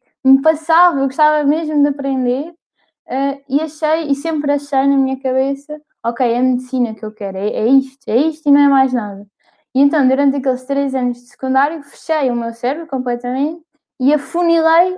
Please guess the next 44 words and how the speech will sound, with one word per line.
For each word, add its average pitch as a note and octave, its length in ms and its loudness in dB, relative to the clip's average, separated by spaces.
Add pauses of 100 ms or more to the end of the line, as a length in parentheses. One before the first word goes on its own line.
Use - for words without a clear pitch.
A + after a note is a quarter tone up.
naquilo C#4+ 320 2
que D4+ 80 -4
era, D4+ 280 -4 (400)
que C#4+ 80 0
era C#4 120 2
aquilo C#4+ 200 -6
que D4+ 60 -10
eu D4+ 60 -10
queria, E4 240 -10
que - 80 -8
era C#4+ 100 0
a C#4+ 40 2
medicina. A3+ 500 -2 (1000)
E, D4+ 100 0
portanto, E4 460 -4
nem F#4+ 240 0
nunca F#4+ 280 -2
me C#4 140 6
passou C4+ 300 0
pela A#3+ 280 0
cabeça, C4 600 -4 (240)
"Ah, D#4+ 260 2
não, A#3+ 260 2
não G3+ 140 -6
vou G#3 140 -6
para B3 120 -2
a - 40 -4
faculdade C4 420 0
no C#4 100 2
próximo D4 360 -8
ano." C#4 200 -4
Obviamente B3+ 540 2
que C#4 100 -10
vou, E4+ 180 -2
porque - 160 -6
eu G4 60 0
sei D4+ 240 -2
exatamente F4+ 520 -2
o - 40 -20
que - 80 -8
é E4+ 40 -10
que F4 80 -12
eu F#4 80 -6
quero. C#4+ 320 -8